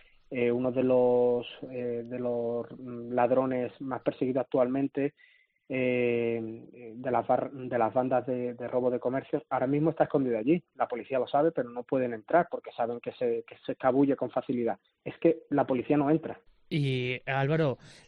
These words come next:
Speaker 2: las instituciones, el Ayuntamiento, la Junta de Andalucía, ¿qué dice al respecto? ¿Cómo no, no saben meterle mano, no pueden meterle mano?
Speaker 1: Es complicado. Mira, yo te pongo un caso de una familia que me pidió ayuda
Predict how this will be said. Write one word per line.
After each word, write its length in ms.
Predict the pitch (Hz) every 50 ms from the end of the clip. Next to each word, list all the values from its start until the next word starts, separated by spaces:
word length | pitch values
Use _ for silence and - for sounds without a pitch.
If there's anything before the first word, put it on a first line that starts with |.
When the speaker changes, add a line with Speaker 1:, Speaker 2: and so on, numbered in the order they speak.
| _
Speaker 2:
las 180 | - 135 123 -
instituciones, 720 | 131 - - 135 - 139 123 - 156 147 139 135 123 -
el 80 | 127 117
Ayuntamiento, 680 | 117 120 120 117 117 120 113 123 131 135 139 127 - 120
la 100 | 120 117
Junta 300 | - - 143 139 131 135
de 60 | 131
Andalucía, 640 | 135 135 139 131 127 120 - - 156 143 139 131 117 - - - - - - - - - _ _
¿qué 120 | - 143
dice 260 | 131 135 160 - - 180
al 140 | 143 123
respecto? 560 | 113 113 - - - 156 160 - - 175 135 107
¿Cómo 420 | - 131 127 139 147 156 156 151
no, 240 | 139 131 135 135 139
no 200 | 135 139 135 143
saben 300 | - - 165 160 180 180
meterle 420 | 165 139 - - 143 139 151 143
mano, 320 | 120 113 156 208 214 175 147
no 100 | 143 143
pueden 320 | - 143 139 170 190 165
meterle 320 | 135 117 - 123 123 110
mano? 320 | 101 104 110 131 185 277 349 - _ _ - _ _ _ - _ _ - _ _
Speaker 1:
Es 220 | 135 135 143 147
complicado. 480 | - - 160 143 120 107 135 127 117 107
Mira, 240 | 110 123 127 117 107
yo 160 | 107 113 117
te 80 | - 127
pongo 240 | - 143 143 139
un 160 | 131 131 131 127
caso 300 | - 135 123 - 156 143
de 140 | 139 127
una 240 | 117 117 117 120 123
familia 420 | - - 127 123 123 127 131 131 -
que 420 | - 120 117 117 113 113 110 110 113
me 120 | 110 113 110
pidió 280 | - 120 - 117 117
ayuda 340 | 117 117 120 120 135 160 190